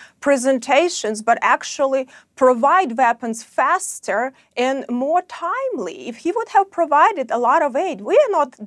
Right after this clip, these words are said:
providing anything new. This, all of the stuff that he's announced and been authorized last year. And he did in these increments, people think about, "Oh my gosh, you know, we keep sending more and more stuff." No, he should have sent way more stuff last year. It would have been different situation.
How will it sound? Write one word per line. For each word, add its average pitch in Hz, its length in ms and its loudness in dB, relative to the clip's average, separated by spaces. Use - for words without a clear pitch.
providing 240 560 -2
anything 269 580 -6
new. 240 280 -4
This, 339 280 -4
all 359 280 0
of 381 60 -10
the 285 80 -6
stuff 269 320 -4
that 240 120 -6
he's 240 220 -8
announced 233 460 -2
and 233 100 -4
been 233 140 -2
authorized 339 560 0
last 381 380 -6
year. 440 360 2
And 294 200 0
he 370 120 4
did 339 160 4
in 339 120 2
these 339 140 -6
increments, 302 380 -2
people 311 180 0
think 320 140 -2
about, 254 220 4
"Oh 277 140 6
my 254 140 0
gosh, 277 240 4
you 247 100 -6
know, 247 140 0
we 262 120 -8
keep 240 100 -8
sending 262 320 0
more 254 120 -2
and 240 140 -6
more 226 100 -4
stuff." - 240 -4
No, 466 40 2
he 403 120 0
should 523 220 2
have 277 80 -2
sent 262 120 0
way 508 100 2
more 226 200 -4
stuff 202 200 2
last 208 220 0
year. 381 180 2
It - 80 -16
would 285 160 -6
have 247 140 -2
been 254 200 -2
different 311 260 -4
situation. 330 460 -4